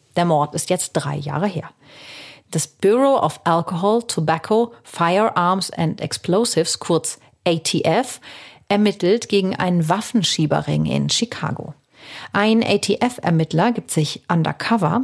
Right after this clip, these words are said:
als interessierter Käufer aus. Ein Waffenhändler namens Randall Dancy geht auf den Deal ein. Randall Dancy bietet dem verdeckten Ermittler mehrere gestohlene Waffen und einen geklauten P K W an.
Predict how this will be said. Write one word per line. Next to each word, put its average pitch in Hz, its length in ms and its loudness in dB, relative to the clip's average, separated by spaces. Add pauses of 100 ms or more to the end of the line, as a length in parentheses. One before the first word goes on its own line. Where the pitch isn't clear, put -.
(100)
als 196 180 0
interessierter 185 580 0
Käufer - 480 -2
aus. - 360 -6 (640)
Ein 160 340 2
Waffenhändler 160 800 -2
namens 175 540 0
Randall 160 640 2
Dancy 202 720 0 (340)
geht 202 540 0
auf 156 260 -2
den 190 220 -4
Deal 160 260 -2
ein. - 240 -6 (340)
Randall 170 560 2
Dancy 160 520 0 (300)
bietet 269 420 -2
dem 165 140 2
verdeckten 233 480 -2
Ermittler 220 520 0 (240)
mehrere 208 580 2
gestohlene 175 520 0
Waffen 156 380 0 (380)
und 214 340 0
einen 190 280 0
geklauten 170 420 -2
P 269 120 0
K 160 160 -2
W 139 100 0
an. - 200 -4